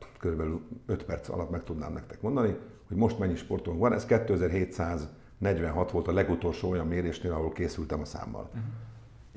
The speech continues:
Speaker 1: És, ö, ezt nem tudja most megmondani szerintem más sportklub így exaktan, hogy mennyi. Ez a szám, ez körülbelül olyan hét-nyolcszázról indult tíz évvel ezelőtt.
Speaker 2: Mhm.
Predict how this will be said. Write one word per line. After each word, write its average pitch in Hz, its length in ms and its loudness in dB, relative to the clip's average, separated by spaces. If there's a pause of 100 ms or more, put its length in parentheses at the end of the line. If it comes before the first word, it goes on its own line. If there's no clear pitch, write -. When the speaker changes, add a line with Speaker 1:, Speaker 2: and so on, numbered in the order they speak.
Speaker 1:
És, 82 320 -2
ö, 85 300 -2 (160)
ezt 117 200 6
nem 131 100 8
tudja 110 180 6
most 101 140 4
megmondani 98 520 4
szerintem 95 340 2
más 87 380 0
sportklub 85 520 -8 (100)
így 90 240 -2 (260)
exaktan, - 680 -4
hogy 85 100 -8
mennyi. 98 480 0 (680)
Ez 139 160 8
a 120 60 10
szám, 117 540 6
ez 104 120 -6
körülbelül 113 320 6
olyan 95 160 4
hét-nyolcszázról 98 1160 2
indult 85 440 -2
tíz 87 200 -4
évvel 78 200 -2
ezelőtt. - 360 -8
Speaker 2:
Mhm. 113 200 -6